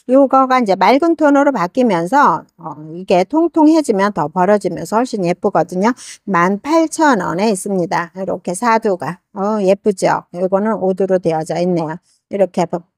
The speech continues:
전체적으로 보시면 이렇게 예쁜 아이들이고요. 오르비 클라라 만 원에 소개를 해드립니다.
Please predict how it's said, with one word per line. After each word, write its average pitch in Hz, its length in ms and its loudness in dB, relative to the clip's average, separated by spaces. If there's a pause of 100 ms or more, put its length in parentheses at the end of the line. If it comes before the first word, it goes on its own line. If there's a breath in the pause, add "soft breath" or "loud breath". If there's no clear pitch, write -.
전체적으로 190 680 2
보시면 190 580 -2
이렇게 233 280 0
예쁜 170 260 -4
아이들이고요. 180 840 0 (960 soft breath)
오르비 294 920 2
클라라 220 640 2
만 202 260 0
원에 226 360 -4
소개를 196 600 -2
해드립니다. 196 720 0